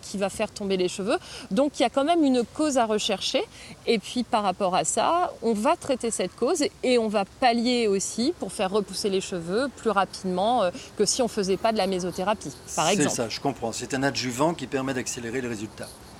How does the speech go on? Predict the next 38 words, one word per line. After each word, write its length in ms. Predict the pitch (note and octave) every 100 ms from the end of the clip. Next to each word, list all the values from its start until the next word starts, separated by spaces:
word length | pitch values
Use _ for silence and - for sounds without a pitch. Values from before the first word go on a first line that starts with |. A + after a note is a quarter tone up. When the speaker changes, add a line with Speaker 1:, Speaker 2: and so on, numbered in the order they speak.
| - -
Speaker 1:
Exactement. 580 | G#3+ G3 A#3 A3+ A#3 F3+ - - A3
On 80 |
l'utilise 480 | A3 A#3+ - A#3 A3+
aussi 280 | A#3+ - D4
pour 200 | - A3+
la 120 | A#3
peau. 320 | - B3+ C#4+ - - - -
Euh, 160 | G3
donc 180 | F#3+ G#3
Speaker 2:
Mhm. 40 |
Speaker 1:
quand 260 | - G#3 G3
vous 160 | G3+ G3+
avez 460 | G3 F#3+ A3+ G#3+
des 140 | G3 G#3
cicatrices, 720 | - G#3+ A#3+ - D#4 F4+ G#3+ F3+ - -
donc 200 | G3 G3 C3
Speaker 2:
Mhm. 40 |
Speaker 1:
il 60 | E3+
peut 160 | - G3
avoir 300 | G3 G#3 A3+
eu 160 | A#3
une 120 | A3 G3
chirurgie 800 | - G3+ F#3+ F3 E3+ B3 F4+ G4 - -
avec 320 | G3 G#3 G#3
une 120 | A#3
cicatrice 720 | G#3 A3 - G3+ - B3+ - -
qui 80 | G3
s'est 200 | - G3+
plus 280 | - A3+ A3+
ou 40 |
moins 180 | G#3+ G#3
bien 220 | G3 F#3
faite, 400 | - B3 - - - - -
Speaker 2:
Mhm. 60 | B2
Speaker 1:
on 60 |
va 160 | G3 A3
injecter, 720 | A3+ G#3+ A3+ - A#3 A#3+ C#4
euh, 220 | G3+ F3+